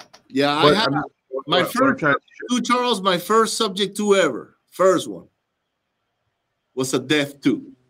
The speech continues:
Speaker 2: Yeah. No, hey, hold on, hold on, hold on, Ricardo. That's an H B H S thing, man. That,
Speaker 1: Hey,
Speaker 2: that
Speaker 1: man,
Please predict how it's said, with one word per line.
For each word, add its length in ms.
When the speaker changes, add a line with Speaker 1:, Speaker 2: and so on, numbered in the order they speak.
Speaker 2:
Yeah. 200
No, 200
hey, 100
hold 200
on, 140
hold 140
on, 180
hold 140
on, 120
Ricardo. 540
That's 220
an 80
H 240
B 80
H 180
S 240
thing, 220
man. 200
That, 100
Speaker 1:
Hey, 100
Speaker 2:
that 60
Speaker 1:
man, 280